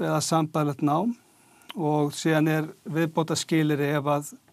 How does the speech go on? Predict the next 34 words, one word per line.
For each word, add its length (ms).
viðkomandi 460
ætlar 200
að 60
fara 240
í 60
lögfræði 400
með 140
viðskiptafræði 720
sem 140
aukagrein, 460
þá 80
þarf 140
að 100
hafa 180
lokið 400
tilteknum 360
stærðfræðiáföngum. 920
Og 220
það, 320
umsóknir 480
eru, 400
umsóknarfrestur 800
er 100
í 240
júní 380
á 140
þessu 320
ári 320
og 300
svona 240
við 300
þetta 280
mat 560
á 160